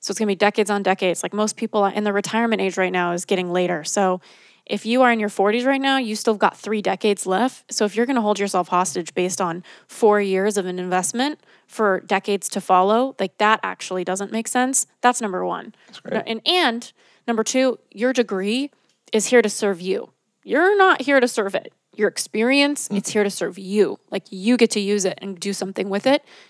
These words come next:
Speaker 1: You don't become a slave to your experience and make something fit, you know, try to make a square fit into a circle or whatever that <laughs> expression is.
Speaker 2: Yeah.
Speaker 1: And I think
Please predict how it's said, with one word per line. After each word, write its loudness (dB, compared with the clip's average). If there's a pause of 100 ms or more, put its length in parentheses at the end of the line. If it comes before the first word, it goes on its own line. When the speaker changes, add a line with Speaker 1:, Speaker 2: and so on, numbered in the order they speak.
Speaker 1:
You 6
don't 6
become -4
a -4
slave -2
to -4
your -6
experience -4
and -2
make -4
something -2 (180)
fit, 2
you -4
know, 0
try 0
to -2
make -2
a -4
square 0 (140)
fit 0
into -4
a -4
circle -4
or -2
whatever -2
that -2
<laughs> -8
expression 0
is. 4
Speaker 2:
Yeah. 0 (380)
Speaker 1:
And 4
I 4
think -4